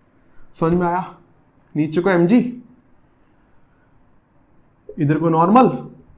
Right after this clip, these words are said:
ये angle theta, ये angle theta।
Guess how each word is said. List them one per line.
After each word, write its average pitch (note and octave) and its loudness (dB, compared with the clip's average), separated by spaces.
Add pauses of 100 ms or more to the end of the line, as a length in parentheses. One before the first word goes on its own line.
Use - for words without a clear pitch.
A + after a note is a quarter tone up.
(720)
ये D#3 -2
angle E3 0
theta, G3+ 2 (540)
ये D3+ -6
angle D3 0
theta। C#3 -12